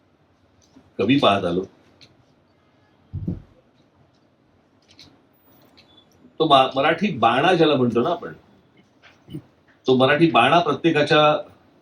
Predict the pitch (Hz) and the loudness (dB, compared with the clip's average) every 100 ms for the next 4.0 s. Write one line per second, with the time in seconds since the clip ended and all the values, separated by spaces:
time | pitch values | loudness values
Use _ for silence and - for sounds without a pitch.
0 | _ _ _ _ - - 92 92 92 92 | _ _ _ _ -20 -16 -8 -4 -4 -6
1 | - 101 - _ _ _ _ _ _ _ | -14 -20 -20 _ _ _ _ _ _ _
2 | _ _ _ _ - 104 120 131 113 113 | _ _ _ _ -6 0 4 4 2 -2
3 | 127 120 107 110 135 131 - 98 87 | -2 -2 -4 0 0 0 0 -4 -6